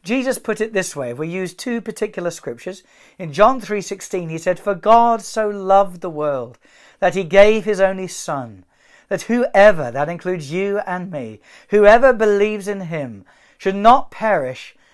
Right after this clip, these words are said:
but have eternal life." In John ten ten, he says, "I came that you may have life, and have life in all its fullness."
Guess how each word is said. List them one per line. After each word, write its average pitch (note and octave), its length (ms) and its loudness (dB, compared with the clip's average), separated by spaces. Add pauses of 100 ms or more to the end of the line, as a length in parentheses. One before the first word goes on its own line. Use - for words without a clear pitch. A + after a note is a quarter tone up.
(120)
but C#3+ 160 -4
have G3 680 2
eternal D#3+ 920 -4
life." A#2 680 -14 (880)
In D#3+ 140 -12
John E3 260 2
ten G#3 400 -6
ten, C3+ 340 -8
he D#3 120 -12
says, D#3 340 -6
"I G3+ 220 -4
came C#3 640 -10 (440)
that D3+ 220 -8
you F#3 140 0
may E3 120 -2
have D3+ 220 -2
life, C#3 580 -6 (440)
and C#3+ 140 -8
have D#3 200 -2
life D#3 460 0
in D3+ 100 -6
all C#3 460 -6
its C3 260 -16
fullness." G#2+ 640 -20